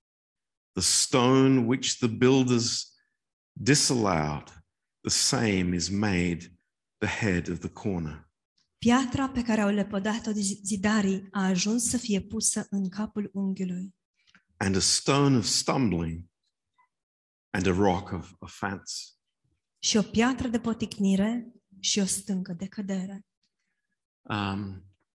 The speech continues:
Speaker 1: what we see from this verse
Speaker 2: Ce vedem din acest verset
Speaker 1: is a stone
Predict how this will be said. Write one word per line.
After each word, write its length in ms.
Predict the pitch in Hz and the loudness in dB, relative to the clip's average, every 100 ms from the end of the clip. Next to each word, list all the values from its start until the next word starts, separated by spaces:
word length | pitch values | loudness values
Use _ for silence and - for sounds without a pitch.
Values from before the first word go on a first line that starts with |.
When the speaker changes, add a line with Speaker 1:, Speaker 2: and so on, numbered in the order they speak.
| _ _ _ _ _ _ | _ _ _ _ _ _
Speaker 1:
what 200 | 147 151 | 0 2
we 120 | 151 | 0
see 500 | 139 - - 175 131 | 2 2 2 0 -2
from 300 | 92 - 101 107 | -2 -2 0 0
this 220 | 110 - | 0 -2
verse 440 | 98 92 82 85 - - - _ _ _ | -2 -2 -2 -6 -10 -12 -18 _ _ _
Speaker 2:
Ce 140 | - 220 | -4 0
vedem 300 | 208 190 220 | 2 2 0
din 140 | 247 | 0
acest 300 | 240 226 208 | 0 0 -2
verset 500 | 190 196 - 208 240 - - _ _ _ _ _ _ _ _ _ _ _ _ _ _ _ | -2 -2 -4 -6 -8 -14 -20 _ _ _ _ _ _ _ _ _ _ _ _ _ _ _
Speaker 1:
is 460 | 113 110 110 107 - | -2 0 0 -2 -6
a 180 | - 123 | -6 -4
stone 840 | - - - 139 107 98 87 82 | 0 0 2 2 2 0 -4 -10